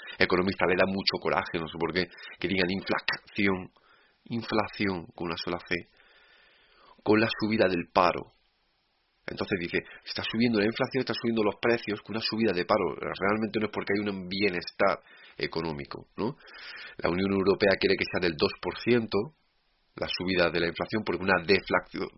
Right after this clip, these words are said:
deflación, una bajada de los precios es muy malo, ¿no? Nos veníamos como en la India, que vas con doscientos euros y te ves el país entero, pero luego a ver quién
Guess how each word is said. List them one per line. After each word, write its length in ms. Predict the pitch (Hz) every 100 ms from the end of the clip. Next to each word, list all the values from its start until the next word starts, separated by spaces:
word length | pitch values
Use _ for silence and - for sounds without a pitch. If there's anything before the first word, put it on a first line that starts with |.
| -
deflación, 640 | 98 - 90 - 107 90
una 180 | 95 95
bajada 460 | 78 - - 101 95
de 60 | 90
los 140 | -
precios 340 | - 101 - 82 - - -
es 140 | 95 85
muy 200 | 95 92
malo, 300 | 101 117 107
¿no? 200 | 110 113
Nos 80 | 85
veníamos 320 | 87 95 92 -
como 180 | 90 90
en 80 | 87
la 80 | 95 117
India, 220 | 98 92
que 100 | 90
vas 160 | 87 -
con 140 | 90 82 - - - -
doscientos 580 | 80 85 - 98 85 90
euros 420 | 98 95 87 87 80 - - - - -
y 140 | -
te 100 | 92
ves 100 | 92 -
el 140 | 92
país 200 | - 90 - 92
entero, 380 | 90 107 104 98
pero 140 | 90 80
luego 360 | 90 90 82
a 40 | 82
ver 140 | 90
quién 160 | -